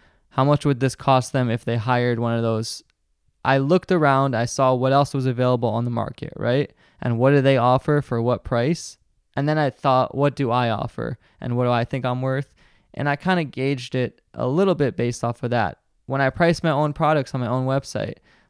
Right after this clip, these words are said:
like, I have my effects and things like that, I look at what are some of the other things that are out there. You have the people selling things. You have the free stuff that people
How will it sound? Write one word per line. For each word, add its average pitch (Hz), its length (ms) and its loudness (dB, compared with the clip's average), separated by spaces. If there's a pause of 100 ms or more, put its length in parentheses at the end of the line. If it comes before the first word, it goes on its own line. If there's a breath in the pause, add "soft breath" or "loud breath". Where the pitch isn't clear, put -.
like, 120 180 -6
I 120 60 -4
have 120 200 -2
my 120 140 -2
effects 127 480 -4
and 120 140 -8
things 117 200 -6
like 117 180 -10
that, 107 340 -6 (420 soft breath)
I 143 180 2
look 143 260 0
at 139 300 0 (120)
what 135 420 0 (480)
are 135 160 4
some 139 200 0
of 135 40 0
the 120 80 -2
other 131 180 4
things 123 220 -2
that 123 100 -2
are 117 80 -2
out 107 200 -4
there. - 120 -8
You 127 120 -2
have 131 160 2
the 120 60 -4
people 131 300 -2
selling 123 400 -2
things. 123 520 -6
You 139 100 0
have 143 120 4
the 131 100 -2
free 220 260 0
stuff 123 380 -2
that - 160 -6
people 120 340 -4